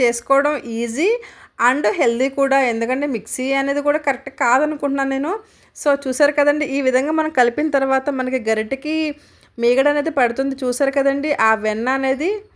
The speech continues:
ఆ, మనకి కనిపిస్తుంది. so, ఆ, ఈ విధంగా మనం చేయడం వల్ల వెన్నపూస అనేది వచ్చేస్తుందండి. ఈజీగా చేసుకోవచ్చు, అలానే హెల్దీగా కూడా చేసుకోవచ్చు. ఇది మీకు యూజ్ఫుల్ అవుతుందని నేను అనుకుంటున్నాను.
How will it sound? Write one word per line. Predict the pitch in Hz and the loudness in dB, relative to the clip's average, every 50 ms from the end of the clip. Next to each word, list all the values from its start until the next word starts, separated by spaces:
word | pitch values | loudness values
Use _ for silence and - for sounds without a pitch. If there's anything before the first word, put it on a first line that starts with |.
| _ _ _ - - _ _ _ 214 214 | _ _ _ -20 -20 _ _ _ -8 -6
ఆ, | 208 208 214 | -4 -2 -2
మనకి | 214 220 226 226 226 226 - - | -2 -2 -2 -2 -2 -6 -2 0
కనిపిస్తుంది. | 240 226 226 226 262 254 - - 269 247 240 254 294 427 466 440 - _ _ _ _ _ _ _ _ _ _ _ _ - - - | 0 2 2 2 0 -2 0 -2 -2 0 0 0 0 0 -2 -6 -10 _ _ _ _ _ _ _ _ _ _ _ _ -12 -4 0
so, | 277 285 294 294 277 254 226 208 196 - - | 2 2 4 4 2 2 2 2 0 0 0
ఆ, | - 214 220 220 220 | 0 2 4 4 4
ఈ | - 226 233 247 247 | 2 0 -2 0 0
విధంగా | 233 220 240 247 269 285 | 0 0 0 -2 -2 -2
మనం | 294 285 277 269 277 277 | 0 0 -2 -2 0 0
చేయడం | 240 233 247 247 | 2 2 2 0
వల్ల | 247 262 269 | 2 0 0
వెన్నపూస | 262 247 233 220 233 226 262 262 254 277 | 2 2 0 0 0 -2 -4 -2 -2 -2
అనేది | 262 262 254 | -2 -2 -2
వచ్చేస్తుందండి. | 233 233 - 262 254 254 - 277 254 240 226 214 214 240 294 415 440 - - _ _ _ _ - | -4 -4 -4 -6 -6 -6 -6 -6 -6 -4 -4 -4 -2 -4 -4 -4 -6 -10 -16 _ _ _ _ -16
ఈజీగా | 190 180 190 214 202 220 214 214 208 | -10 -6 -4 -2 0 -2 0 0 -2
చేసుకోవచ్చు, | 208 208 - - 233 226 233 233 - 359 | -4 -4 -4 -2 -2 -2 -2 -2 -2 0
అలానే | 294 247 226 220 240 285 | 0 0 0 0 -2 -2
హెల్దీగా | 285 294 233 226 220 214 226 233 233 | -2 0 0 0 0 0 0 0 0
కూడా | 233 226 226 240 233 240 | 0 0 -2 -2 -2 -4
చేసుకోవచ్చు. | 214 214 - - - 214 208 202 - - - 269 339 415 - - _ _ _ _ _ - _ - | -4 -4 -6 -6 -4 -4 -4 -6 -6 -6 -4 -4 -4 -6 -8 -14 _ _ _ _ _ -20 _ -8
ఇది | 277 285 | -6 -4
మీకు | 285 285 285 294 | -4 -4 -4 -4
యూజ్ఫుల్ | 269 247 247 233 - - 285 277 294 | -4 -2 -4 -4 -4 -2 -2 0 2
అవుతుందని | 277 269 269 269 277 277 294 | 2 0 0 -2 -4 -4 -2
నేను | 302 294 262 | -2 -2 -2
అనుకుంటున్నాను. | 233 233 233 226 269 254 247 277 269 254 247 240 254 302 466 | -2 -4 -4 -4 -6 -4 -4 -4 -2 -2 -2 -2 -2 -4 -6